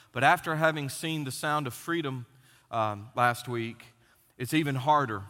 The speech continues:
to, to read about some of the twistedness and perversion that was going on there and things that we still hear about in our world today. I do commend that movie to you,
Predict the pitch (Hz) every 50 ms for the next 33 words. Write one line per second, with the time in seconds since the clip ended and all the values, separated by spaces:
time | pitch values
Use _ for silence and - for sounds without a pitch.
0 | - _ _ _ _ - - 135 123 - - 135 117 127 143 139 135 127 123 123
1 | 117 110 - - 143 131 131 123 110 110 - - - - 156 143 - - - 135
2 | 123 131 127 117 - - 117 110 - 123 117 113 117 131 139 139 131 - 131 120
3 | 120 117 101 - 113 110 113 127 123 123 123 120 117 117 113 113 110 107 107 104
4 | 110 127 139 131 117 101 95 101 104 - _ _ _ _ _ _ _ _ _ _
5 | 113 120 113 - 143 147 139 123 135 113 110 123 120 - - - 147 143 139 131
6 | 110 131 131 123 123 120 120 113 117 120 117 117 113 113 113 117 120 123 117 113
7 | 110 - 120 113 127 117 113 120 127 123 151 180 196 - - - 160 151 156 160
8 | 165 156 139 - 135 143 147 156 147 139 131 - - 143 131 127 123 123 123